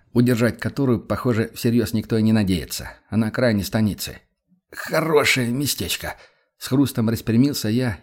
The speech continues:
и принял у Руслана шкварчащую и плюющуюся жиром банку тушняка. И обзор приличный.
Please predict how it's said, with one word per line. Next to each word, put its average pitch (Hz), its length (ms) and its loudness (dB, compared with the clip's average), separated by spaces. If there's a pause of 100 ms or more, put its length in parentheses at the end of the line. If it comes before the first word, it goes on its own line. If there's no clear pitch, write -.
и 123 100 2
принял 127 400 2
у 117 80 -2
Руслана 120 480 0
шкварчащую 104 800 -2 (240)
и 98 100 0
плюющуюся 113 680 0
жиром 104 340 0
банку 104 260 -2
тушняка. 95 520 -4 (420)
И - 80 -2
обзор 131 380 0
приличный. - 540 -2